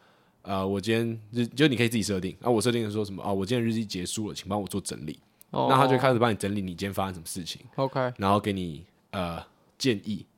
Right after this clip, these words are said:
Speaker 1: 跟他说，
Speaker 2: 嗯。
Speaker 1: “诶，可，可能你说你今天心情比较不好。”
Speaker 2: 嗯。
Speaker 1: 那他就会像是一个教练一样，然后给你一些建议，然后告诉你说你应该怎么做，针对你的问题去做一些回答。
Speaker 2: 哦。
Speaker 1: 对。然后所以我今天在录这集试播集之前，我在整理他的那个，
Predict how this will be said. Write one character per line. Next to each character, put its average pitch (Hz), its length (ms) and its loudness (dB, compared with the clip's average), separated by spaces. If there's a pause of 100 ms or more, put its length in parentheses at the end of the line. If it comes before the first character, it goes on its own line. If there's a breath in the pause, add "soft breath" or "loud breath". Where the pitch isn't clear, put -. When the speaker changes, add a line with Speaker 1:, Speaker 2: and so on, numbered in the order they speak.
(160)
Speaker 1:
跟 - 80 -4
他 101 140 2
说， 117 120 4
Speaker 2:
嗯。 - 60 6
Speaker 1:
“诶， 143 40 2
可， 123 260 -2
可 117 100 0
能 135 80 2
你 117 80 2
说 123 100 2
你 120 80 0
今 110 120 0
天 117 40 4
心 110 140 -2
情 92 60 -4
比 87 40 -4
较 87 60 -2
不 104 100 -6
好。” - 240 -8 (320 loud breath)
Speaker 2:
嗯。 123 80 -8
Speaker 1:
那 113 80 2
他 110 140 4
就 110 80 4
会 104 220 4 (160)
像 120 240 0
是 113 100 -4
一 101 40 -2
个 95 40 -2
教 113 240 4
练 110 220 0
一 - 20 -6
样， 92 220 -4
然 90 100 -6
后 - 20 -6
给 87 80 -8
你 85 100 -8
一 87 40 -8
些 92 100 -2
建 101 300 -2
议， 92 240 -8 (100)
然 85 140 -10
后 87 80 -10
告 92 140 -6
诉 101 120 -6
你 87 120 -8
说 101 140 -4
你 95 100 -4
应 90 40 -6
该 104 120 0
怎 78 120 -6
么 - 80 -16
做， - 240 -2 (640 soft breath)
针 117 160 0
对 123 100 4
你 104 60 0
的 98 60 0
问 113 160 2
题 92 120 -4
去 98 120 -10
做 101 120 -2
一 98 40 -4
些 101 80 -4
回 73 180 -12
答。 - 260 -10 (340)
Speaker 2:
哦。 175 300 0
Speaker 1:
对。 135 440 -2
然 135 100 6
后 180 40 8
所 180 100 8
以 - 20 10
我 127 140 10
今 147 200 2
天 143 220 4
在 135 240 6
录 135 240 6
这 131 140 2
集 104 120 2
试 117 140 -4
播 117 220 2
集 92 180 -8
之 104 100 -6
前， 95 160 -4
我 87 80 -6
在 101 120 2
整 92 260 -4
理 95 140 -4
他 95 180 -2
的 92 120 -6
那 92 120 -6
个， 62 340 -10